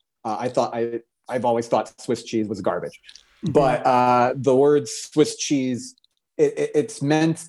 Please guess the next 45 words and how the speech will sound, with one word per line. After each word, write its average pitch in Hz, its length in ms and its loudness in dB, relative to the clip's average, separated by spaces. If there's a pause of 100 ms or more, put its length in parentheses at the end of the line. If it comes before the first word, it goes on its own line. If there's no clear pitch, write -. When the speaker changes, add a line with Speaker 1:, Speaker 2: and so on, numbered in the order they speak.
Speaker 1:
to 156 100 2
cover 139 480 2
a 127 180 -4
specific - 540 -4
kind 135 300 -4
of 127 80 -4
cheese 113 420 -6
called 113 300 2
Emmentaler. 170 720 0 (420)
Speaker 2:
Yeah. 165 180 -4
Speaker 1:
And 135 520 0 (320)
actual 185 580 2
Emmentaler 123 640 -4
is 117 560 -8 (240)
very, 147 420 4
very 123 220 4
good, 110 340 0 (120)
I've 117 200 -4
found. 98 440 -6 (160)
And 127 200 0
it's 131 200 -4
weird 165 400 4
'cause 127 140 2
it 143 120 6
has 139 460 -2 (420)
so - 280 0
little 175 480 0 (100)
in 139 140 -8
common 131 480 -8
with 123 180 -8
what 120 200 -2
we 131 120 -2
call 117 240 -2
Swiss - 300 -10
cheese, 113 400 -8
like 107 200 -4
the - 60 -12
sliced - 500 -4
variety. 98 480 -8
You 139 160 2
can, 175 180 -4
you 175 80 2
know, 131 60 4
Speaker 2:
Right. 107 60 0
Speaker 1:
there's 123 180 0